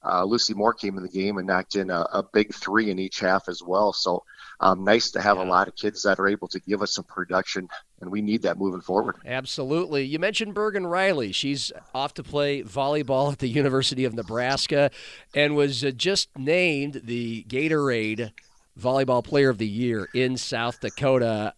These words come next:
Speaker 2: And this might be a Captain Obvious question, but from a basketball coach's
Speaker 1: <laughs>
Speaker 2: standpoint, what do you see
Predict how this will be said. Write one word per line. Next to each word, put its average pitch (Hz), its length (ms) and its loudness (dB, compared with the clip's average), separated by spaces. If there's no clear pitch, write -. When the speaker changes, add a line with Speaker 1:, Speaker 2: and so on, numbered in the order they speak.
Speaker 2:
And 120 560 -2
this 160 180 0
might 160 160 2
be 143 80 -2
a 120 40 0
Captain 127 340 -4
Obvious 117 300 -4
question, 165 340 -2
but 185 120 -2
from 185 120 0
a 170 80 2
basketball 185 520 0
coach's 185 320 2
Speaker 1:
<laughs> - 20 2
Speaker 2:
standpoint, 180 540 2
what 175 260 -2
do 302 80 -8
you 262 100 -2
see 208 500 -4